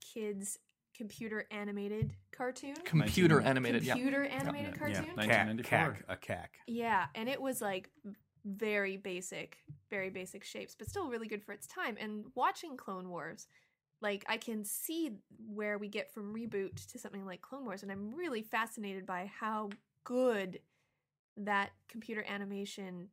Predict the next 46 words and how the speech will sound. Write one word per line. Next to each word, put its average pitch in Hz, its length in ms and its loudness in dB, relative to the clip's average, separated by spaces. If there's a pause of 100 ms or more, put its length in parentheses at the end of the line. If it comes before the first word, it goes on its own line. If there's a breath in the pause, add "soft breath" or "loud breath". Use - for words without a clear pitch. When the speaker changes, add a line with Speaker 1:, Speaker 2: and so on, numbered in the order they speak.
(100)
Speaker 1:
curve 226 440 -2
has 302 200 -8
gotten. 285 300 -4 (720)
Uh, 202 300 0 (100)
it's 214 140 -6
fascinating 247 540 4
to 220 120 -10
me, 214 140 -2
too, 233 220 -4
to 208 80 -2
see 208 140 -8
something 196 340 -6
like 185 260 -8 (200)
Green 208 360 -2
Lantern, 220 680 -2 (360)
which 202 160 -6
is 202 120 -6
also 226 280 0
<laughs> - 160 -16
computer 202 260 -6
animated, 185 440 -6
but 220 180 -8
they 226 140 -4 (120)
actually, 226 420 -6 (500 soft breath)
they 320 100 -2
didn't, 339 360 -4
they 330 100 -4
didn't 339 160 -4
go 370 140 0
for 320 160 -8
verisimilitude. 214 840 -4
They 240 120 -6
went 262 200 -4
somewhere 285 520 0
in 262 200 -4
the 269 60 -4
middle 269 260 -2
of 208 100 -2
that 208 220 -2
curve 196 320 -4 (180)
with 208 260 -8
blocky, 220 460 -2
blocky 202 400 -4
characters 202 600 -8
and 185 140 -10
shapes, - 520 -10